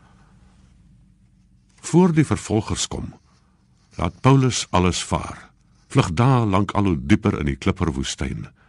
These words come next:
'n Stoffie wat oor die vlaktes dwarrel tot alles draai, en hy,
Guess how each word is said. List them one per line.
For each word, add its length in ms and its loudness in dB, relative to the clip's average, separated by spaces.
'n 80 -6
Stoffie 400 2
wat 200 -2
oor 120 2
die 120 -4
vlaktes 440 -4
dwarrel 400 2
tot 200 -4
alles 320 0
draai, 480 -2
en 140 0
hy, 240 2